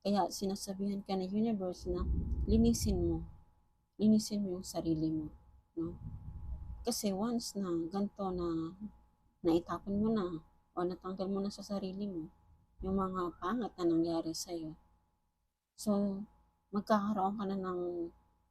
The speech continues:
isip na sunod-sunod na kung ano na talaga ang gagawin mo.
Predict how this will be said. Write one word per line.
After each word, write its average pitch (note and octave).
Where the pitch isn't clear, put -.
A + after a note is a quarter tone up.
isip -
na F3+
sunod-sunod F#3+
na D#3+
kung -
ano A#3
na A3+
talaga F3
ang E3
gagawin D#3+
mo. D4+